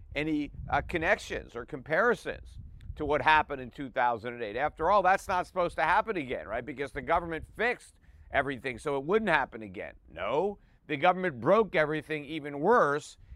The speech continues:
guaranteeing that not only would it happen again, but that it would be worse.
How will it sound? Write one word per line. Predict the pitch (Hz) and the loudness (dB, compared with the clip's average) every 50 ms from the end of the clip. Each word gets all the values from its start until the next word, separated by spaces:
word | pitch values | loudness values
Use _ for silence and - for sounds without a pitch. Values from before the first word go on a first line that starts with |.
| - - - 117 | -16 -12 -2 2
guaranteeing | 156 170 170 165 165 156 135 117 - 185 220 254 262 233 151 147 143 143 139 | 2 4 4 2 0 -2 -4 -8 -6 -4 -2 0 0 0 0 -2 -4 -4 -2
that | 143 156 143 147 | 0 0 0 0
not | 160 170 175 185 190 | 0 2 2 4 4
only | 180 175 170 165 151 | 4 2 2 0 0
would | 143 147 139 | -2 -2 -2
it | 139 135 | -2 0
happen | 135 143 143 147 143 - 131 123 | 0 2 2 0 0 -4 -8 -10
again, | 123 113 113 165 202 226 214 170 147 135 135 147 - - - - _ _ - _ - - _ _ _ - | -10 -6 -2 0 0 2 2 2 0 -2 -4 -8 -12 -18 -20 -20 _ _ -20 _ -20 -20 _ _ _ 2
but | 151 156 - - | 2 2 2 4
that | 156 156 151 | 2 6 6
it | 151 143 - | 6 4 4
would | 147 147 143 123 | 0 -4 -8 -6
be | 107 131 131 127 | -6 -4 -4 -2
worse. | 127 143 180 214 226 196 147 95 82 - - - - | 0 4 6 8 8 8 6 4 2 -10 -14 -18 -20